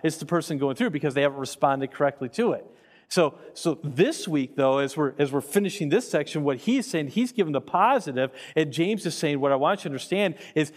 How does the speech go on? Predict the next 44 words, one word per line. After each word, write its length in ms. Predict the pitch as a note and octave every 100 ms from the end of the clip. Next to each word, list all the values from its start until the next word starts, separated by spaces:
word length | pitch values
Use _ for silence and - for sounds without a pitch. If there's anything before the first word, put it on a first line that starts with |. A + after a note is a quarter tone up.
| -
you 220 | C3+ F3+
need 180 | B3+ A3+
to 80 | F3+
look 340 | D3 F3+ B3 F#3
at 120 | D3+
life 200 | D3+ D3
circumstances 800 | - A3+ A3+ - D#3 D3 D#3+ C3+
with 140 | D#3+
a 80 | E3
different 400 | C3+ F3+ D#3 B2+
viewpoint, 460 | A3 D#4 E3 D3
with 120 | D#3 D#3+
the 100 | D#3+
perspective 580 | D3 - E3+ E3 C#3+
of 160 | B2+ A#2+
God, 400 | C3+ G#3 C#3+ C#3+ - -
rather 180 | F3 F#3+
than 100 | E3+
the 80 | E3+
perspective 480 | F3+ D#3+ D3+ C3+ D#3
of 80 | D#3
circumstances." 920 | B3 - A#2+ A2+ F#2+ _ - - - _ _ _ _ _ -
The 120 | B2+
lowly 320 | C3+ B3 B3
brother 240 | C#3+ C3+ C3+
is 80 |
tempted 320 | - E3+ D3+ C#3
to 100 | C3+
look 260 | C#3+ C#3+
at 280 | C#3+ C3+ C3+
his 100 | C3+
poverty, 440 | D3 C3 C#3 C#3
and 80 | D#3
the 60 | C3+
rich 200 | G#3+ -
man 120 | C3+
is 120 | B2+
tempted 200 | - B2
to 60 | B2+
look 220 | B2+ B2
at 120 | A#2
his, 200 | A#2+ A2 _ _
his 160 | C3 A#2
wealth, 400 | C3+ F3+ C#3+